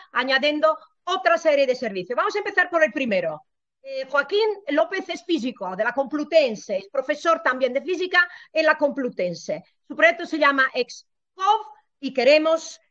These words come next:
que nos expliques cuáles son sus características. Joaquín, tienes la palabra.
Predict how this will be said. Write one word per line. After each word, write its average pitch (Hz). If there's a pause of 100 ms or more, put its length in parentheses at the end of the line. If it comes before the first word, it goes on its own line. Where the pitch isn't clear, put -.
(120)
que 254
nos 254
expliques 330
cuáles 269
son 302
sus 302
características. 294
Joaquín, 285 (340)
tienes 359
la 311
palabra. 160